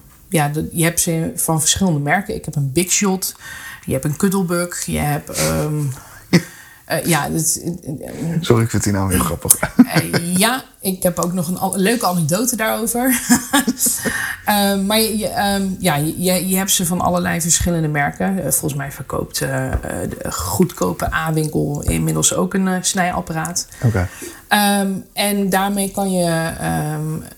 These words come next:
Speaker 1: een soort ijzeren snijmalletjes. Dat kun je, zeg maar, dan op papier leggen. En als je dat door, met twee platen er, eh, tussen, dat je zo dat tussen twee platen neerlegt en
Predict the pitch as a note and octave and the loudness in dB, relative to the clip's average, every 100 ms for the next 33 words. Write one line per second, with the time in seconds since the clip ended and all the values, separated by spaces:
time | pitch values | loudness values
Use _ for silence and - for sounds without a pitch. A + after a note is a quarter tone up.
0 | - A#2+ - F3+ - G3+ G3 F3+ - F3+ | -6 -2 0 0 2 2 2 2 2 4
1 | A3 B3 B3+ B3 - C4 C#4+ - G#3 F3+ | 4 2 0 -2 -2 -2 0 0 0 -2
2 | F3 - F#3 E3 - F3+ F3 D#3+ D#3 - | -2 0 2 2 -2 -4 -2 -4 -2 -2
3 | A3 F#3+ G3+ A#3 A#3 A3 - A3 G#3 F#3 | 2 2 2 2 2 0 -2 -2 -2 -2
4 | - F3 E3+ - - - - - - F3 | -2 -2 -2 -2 -6 -12 -16 -14 -2 2
5 | F#3 F3+ F3 F3 F3+ - F#3 F3+ F#3+ F3+ | 4 2 -2 -4 -2 0 -2 0 0 2
6 | G3 G3+ F#3 F#3 F3+ - - - F3 F3+ | -2 -2 0 0 0 -4 -12 -8 -4 -2
7 | - G#3 - G3+ E3+ F3 F3+ E3+ E3+ - | 0 0 2 0 -2 -2 -2 -2 -4 -16
8 | - _ - - - - C#3 C3+ - - | -20 _ -20 -18 -10 -4 -4 -4 -12 -20
9 | - - G3 - - G#3 - D#3 F3 D#3 | 0 4 6 4 0 0 0 -2 -2 0
10 | E3+ E3+ F#3 F#3 F3+ F3+ F3+ - - | 0 0 0 0 0 0 -2 -2 2